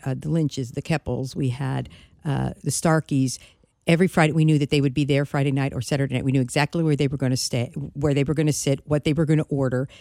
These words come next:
So it was just, it, it became tradition for so many years. Um, and we find that, that's when I find a restaurant like that, I like it.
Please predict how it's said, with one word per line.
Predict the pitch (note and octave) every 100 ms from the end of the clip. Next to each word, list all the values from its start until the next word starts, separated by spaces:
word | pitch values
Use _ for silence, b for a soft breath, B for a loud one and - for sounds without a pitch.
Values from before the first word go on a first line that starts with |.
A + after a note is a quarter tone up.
| B
So | - -
it | F3
was | E3+
just, | G#3 G#3+ - -
it, | -
it | D#3+
became | F3 - F#3 F#3 -
tradition | - D#3 E3 - C#3+
for | C#3 D3
so | - - F3
many | E3+ D#3+
years. | D3 D3 C#3+ B2 - - _ b b b b -
Um, | C#3 C#3+ -
and | D3+
we | D#3
find | - F3 F3
that, | D3+ -
that's | F3 -
when | E3
I |
find | D#3+ F3 E3+
a |
restaurant | C#3 D#3 - -
like | C3
that, | D3+ D3
I | C#3
like | C#3 C3+ C#3+
it. | - E3